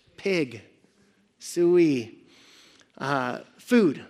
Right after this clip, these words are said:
The Bible begins and ends with it. Uh, from the forbidden fruit in Eden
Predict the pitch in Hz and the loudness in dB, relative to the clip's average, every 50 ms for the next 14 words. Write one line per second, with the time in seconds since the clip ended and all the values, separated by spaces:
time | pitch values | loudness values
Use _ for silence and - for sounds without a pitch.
0 | - - _ _ _ - 151 165 202 226 247 254 226 226 247 190 170 208 196 196 | -20 -20 _ _ _ -4 0 2 4 4 4 2 2 0 -2 0 0 0 0 0
1 | 208 226 240 233 - - - _ _ _ _ _ _ _ 185 185 185 190 175 196 | -2 -4 -6 -8 -10 -16 -20 _ _ _ _ _ _ _ -4 -2 -2 -2 -2 -2
2 | 202 196 156 156 147 - - 110 - _ _ _ _ _ _ _ _ _ _ _ | -2 -2 -2 -4 -8 -8 -12 -18 -20 _ _ _ _ _ _ _ _ _ _ _
3 | _ _ _ _ _ _ _ _ _ _ _ _ _ _ _ _ - 147 - - | _ _ _ _ _ _ _ _ _ _ _ _ _ _ _ _ -16 -16 -14 -4
4 | - 226 226 208 196 180 - 208 190 156 202 254 277 277 - - 240 247 254 262 | 0 2 2 2 2 2 0 0 6 6 6 6 6 4 0 0 0 0 0 0
5 | 254 233 202 208 202 226 240 220 180 147 127 131 147 170 185 180 | -2 -4 -4 -4 -2 -4 -4 -4 -4 -4 -6 -6 -8 -8 -10 -14